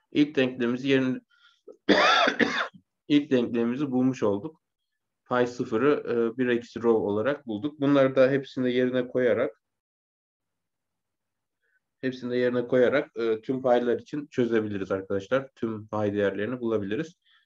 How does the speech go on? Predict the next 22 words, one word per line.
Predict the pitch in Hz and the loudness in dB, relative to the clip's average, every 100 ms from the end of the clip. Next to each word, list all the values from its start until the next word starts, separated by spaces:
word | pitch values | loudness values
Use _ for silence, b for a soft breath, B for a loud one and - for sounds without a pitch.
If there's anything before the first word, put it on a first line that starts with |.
| _ 131 | _ 4
Rho | 160 180 | 6 6
dediğimiz | 151 139 135 135 139 | 4 2 2 0 0
burada | 131 151 | -2 0
bir | 147 | 0
parametre, | 139 131 127 123 123 | 2 2 2 -2 -2
lambda | 104 110 113 110 107 | -2 0 -2 -4 -4
ve | 104 | -4
mu | 107 110 | -6 -8
cinsinden | 104 95 - 101 139 147 | -10 -12 -8 -4 -4 -4
o | 120 | -6
kadar. | - 92 92 110 | -4 -4 -6 -4
Bunun | 117 | -6
bir | 117 | -6
sayısal | 117 120 113 110 117 110 | -4 0 0 2 0 0
değeri | 107 110 | -2 0
var | 107 92 92 | 0 -2 -6
yani. | 95 117 - _ _ _ _ _ _ _ _ - | -12 -14 -16 _ _ _ _ _ _ _ _ -6
E, | |
lambda | 104 101 92 113 110 107 | -2 -2 -2 -2 -2 -2
bölü | 104 110 | -2 -4
mu | 110 110 113 - | -4 -4 -6 -10
diyoruz. | 95 98 151 160 | -4 -2 -2 -6